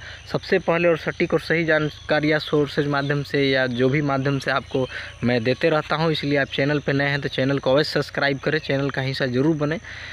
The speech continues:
सबसे तेज़ खबर हमारी चैनल के माध्यम से दिया जाता है। टेरिटोरियल आर्मी की भर्तियाँ जोन वन, जोन टू और जोन थ्री, फ़ोर के अंदर सभी जोन की भर्तियाँ बहुत जल्द खुल रही है। डिस्क्रिप्शन फाइनल हो जाएगी, बस मैं तो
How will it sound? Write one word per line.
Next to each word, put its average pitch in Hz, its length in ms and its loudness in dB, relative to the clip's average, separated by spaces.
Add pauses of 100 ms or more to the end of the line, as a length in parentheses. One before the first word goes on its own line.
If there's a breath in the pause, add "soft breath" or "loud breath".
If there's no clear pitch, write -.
(380 loud breath)
सबसे 143 260 0
तेज़ 160 300 2
खबर 147 260 0
हमारी 143 260 0
चैनल 139 280 0
के 135 120 -6
माध्यम 131 360 0
से 127 120 -6
दिया 127 240 2
जाता 117 260 0
है। 113 120 0
टेरिटोरियल 151 440 2
आर्मी 165 180 2
की 151 60 -4
भर्तियाँ 151 380 0
जोन 147 200 2
वन, 160 200 2
जोन 147 200 2
टू 156 140 2
और 151 80 4
जोन 143 200 0
थ्री, 165 160 -2
फ़ोर 147 340 0 (100)
के 151 60 0
अंदर 147 340 2 (500 loud breath)
सभी 190 220 6
जोन 190 240 4
की 196 160 2
भर्तियाँ 165 360 2
बहुत 160 180 4
जल्द 165 220 2
खुल 170 160 2
रही 170 120 4
है। 180 60 2
डिस्क्रिप्शन 160 520 -2
फाइनल 151 340 0
हो 160 120 4
जाएगी, 170 320 4
बस 151 240 2
मैं 147 140 0
तो - 120 -8